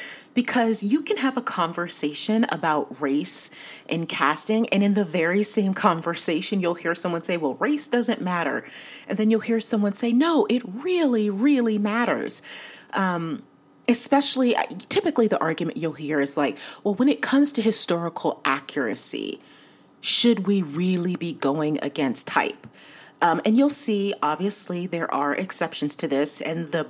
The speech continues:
biggest example is the ever-popular Hamilton, where the creator and the performer's non-whiteness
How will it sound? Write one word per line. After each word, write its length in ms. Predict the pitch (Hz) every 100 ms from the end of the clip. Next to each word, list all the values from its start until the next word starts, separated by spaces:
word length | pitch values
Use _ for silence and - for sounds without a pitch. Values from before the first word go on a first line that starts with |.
| -
biggest 420 | - 151 160 160
example 720 | 147 160 - 147 139 143 156 180 - -
is 140 | 156
the 180 | - 147 -
ever-popular 840 | 143 156 160 - 139 - 151 156
Hamilton, 760 | 175 170 156 147 143 147 139 262 - - _ _ _ _ - -
where 400 | 160 165 165 165 - - - -
the 100 | - - -
creator 840 | - - 208 180 170 170 170 170 -
and 220 | 156 165
the 80 | 190
performer's 840 | 226 220 - 160 156 156 156 151
non-whiteness 1300 | 170 160 165 165 170 175 139 139 143 - 143 175 -